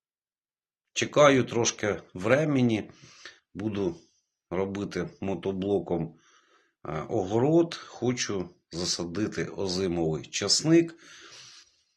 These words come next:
М, ну, так чиманенько, тому що часничка йде дуже багато. Да, слава Богу, у мене два ящика часника є.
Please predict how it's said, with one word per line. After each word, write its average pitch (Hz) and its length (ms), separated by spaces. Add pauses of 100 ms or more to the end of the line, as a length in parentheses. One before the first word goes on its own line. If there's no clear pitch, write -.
(380)
М, 101 520
ну, 135 160
так 120 260
чиманенько, 110 800
тому 104 440
що 90 960
часничка 113 960 (220)
йде 82 640
дуже 95 720
багато. 82 1040 (760)
Да, 80 300
слава 98 360
Богу, 85 360
у 82 60
мене 82 320
два 80 260
ящика 82 540
часника 85 600
є. 117 300